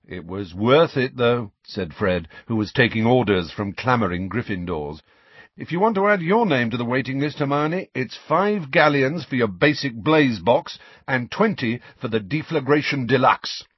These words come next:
Hermione returned to the table,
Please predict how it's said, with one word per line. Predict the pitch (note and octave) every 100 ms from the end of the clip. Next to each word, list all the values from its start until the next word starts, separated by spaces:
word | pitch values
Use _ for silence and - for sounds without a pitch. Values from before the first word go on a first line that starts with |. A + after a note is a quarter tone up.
| _ _ _ _ _ _ _
Hermione | - E3 E3+ E3+ E3
returned | D#3 - C#3 C3
to | B2+
the | A#2+
table, | - D3 A#2+ F2 D#2+